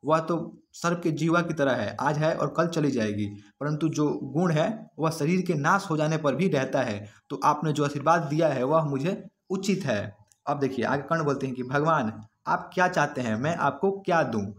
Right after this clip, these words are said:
आगे कर्ण पूछते हैं उनसे, शक्र के रूप में इंद्र आए हैं, तो उनसे पूछते हैं कि, "भगवान, आप क्या चाहते हैं, मैं आपको क्या दूँ?" अब देखिए, ये हमारा सेकंड, सॉरी, यहाँ से हमारा फिर आगे कहानी स्टार्ट होता है और जो नाटक है वो स्टार्ट होता है।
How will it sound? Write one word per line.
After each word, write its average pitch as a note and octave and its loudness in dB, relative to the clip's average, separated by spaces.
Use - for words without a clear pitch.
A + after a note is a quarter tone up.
आगे C3 0
कर्ण D3+ 0
पूछते D3+ -4
हैं C3+ 0
उनसे, B2 -4
शक्र D3+ -4
के D3 -4
रूप C#3 0
में C#3 -4
इंद्र D#3 0
आए B2+ 0
हैं, C3 -2
तो D3 -4
उनसे C#3+ -2
पूछते - -8
हैं C3 -2
कि, E3 -4
"भगवान, D3+ 2
आप E3 0
क्या F3+ 4
चाहते D3+ 0
हैं, A#2+ -2
मैं C#3+ 0
आपको G#3 0
क्या F3+ 4
दूँ?" G#2+ -4
अब C3+ -2
देखिए, C3+ -2
ये D3 4
हमारा C#3 4
सेकंड, D3 -2
सॉरी, E3+ -2
यहाँ B2 0
से B2+ -4
हमारा B2+ 2
फिर C#3 -6
आगे B2+ 0
कहानी C#3 0
स्टार्ट C#3+ -2
होता C3+ -2
है D#3 2
और C3+ -2
जो A#2+ -4
नाटक B2 -2
है C3 -4
वो B2 -2
स्टार्ट C#3 -4
होता C#3+ -2
है। - -8